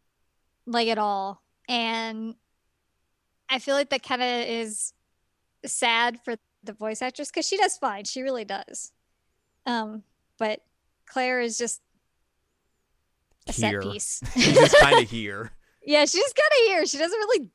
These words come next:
Speaker 1: do anything that's actually important.
Speaker 2: No, she's just kinda just a plot device, essentially.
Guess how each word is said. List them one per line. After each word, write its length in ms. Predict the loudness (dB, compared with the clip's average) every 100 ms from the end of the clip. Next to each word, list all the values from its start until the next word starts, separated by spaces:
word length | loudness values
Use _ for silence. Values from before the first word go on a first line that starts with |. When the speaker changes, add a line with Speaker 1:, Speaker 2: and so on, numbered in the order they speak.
| -10
Speaker 1:
do 400 | -6 -4 -2 -2
anything 640 | -2 -4 -4 -4 -4 -6
that's 220 | -8 -8 -8
actually 380 | -8 -8 -8
important. 540 | -8 -8 -10 -10 -14 -20 _ _ -8
Speaker 2:
No, 320 | -4 -2 -4
she's 180 | -6 -6
just 100 | -4
kinda 220 | -4 -4
just 260 | -6 -12 -16 _ _ _ -10
a 100 | -10
plot 300 | -4 -6 -6
device, 480 | -8 -8 -8 -10 -10
essentially. 600 | -10 -10 -10 -10 -12